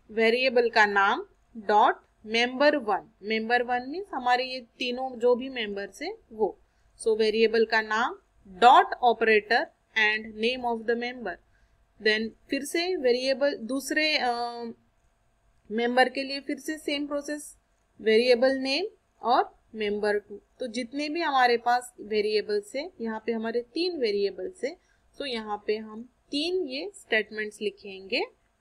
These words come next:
to access data members of a structure। For example अगर लेते हैं इसी स्ट्रक्चर का हम, तो इस तरह से name of the variable is student, so variable name is student, so student dot student name।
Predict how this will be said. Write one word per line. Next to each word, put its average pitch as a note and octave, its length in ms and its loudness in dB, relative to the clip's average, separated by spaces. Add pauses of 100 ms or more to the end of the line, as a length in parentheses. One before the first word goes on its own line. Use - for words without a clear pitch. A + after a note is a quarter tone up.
to A3+ 60 2
access A3 420 0 (140)
data G3 340 -2
members F#3 380 -16
of G3 180 -12
a B3 60 -12
structure। - 500 -12 (600)
For C4+ 120 6 (140)
example C#4+ 500 2
अगर C4+ 200 -2
लेते A3+ 340 2
हैं C4+ 180 -2
इसी A#3+ 240 -14
स्ट्रक्चर G#3 460 -8
का F3+ 220 -6
हम, A#3+ 340 -8
तो B3 60 -6
इस A3+ 220 -6
तरह A3+ 260 -2
से D4 260 -8 (480)
name C#4+ 280 2
of D4 220 -2
the C#4+ 140 2
variable C#4+ 640 0
is - 160 -14
student, A#3 420 -2
so G#3 200 -10
variable A#3+ 480 0
name B3 260 -10
is - 140 -20
student, C4 380 -2 (280)
so A#3 120 -8 (100)
student A#3 500 0 (460)
dot G3 260 4 (640)
student D4 680 -4
name। C#4 360 0